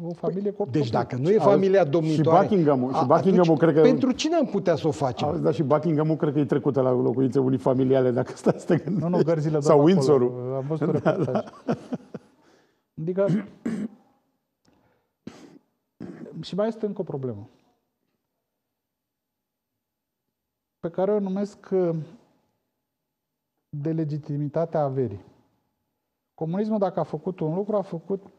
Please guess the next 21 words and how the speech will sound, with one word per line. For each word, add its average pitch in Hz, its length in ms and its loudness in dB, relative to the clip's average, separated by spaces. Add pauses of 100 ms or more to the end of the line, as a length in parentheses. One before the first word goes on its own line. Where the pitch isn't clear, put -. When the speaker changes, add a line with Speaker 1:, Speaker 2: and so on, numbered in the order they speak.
(140)
Speaker 1:
uh, 165 220 -6
ne-a 170 120 -4
făcut 160 240 -6
pe 165 80 -4
toți 156 240 -6
săraci. 113 360 -8 (1300)
Speaker 3:
A - 140 -4
Speaker 1:
De 147 60 4
Speaker 3:
nivelat - 0 -
în - 0 -
Speaker 1:
adevăratele. 151 480 2
Speaker 3:
jos. 139 240 -2 (140)
A - 80 -2
nivelat 170 400 0
în 147 100 0
jos. 151 240 -2
Speaker 1:
A, 180 40 -2
a - 20 -2
nivelat 185 420 -2
în 160 100 -2
jos. 131 400 -8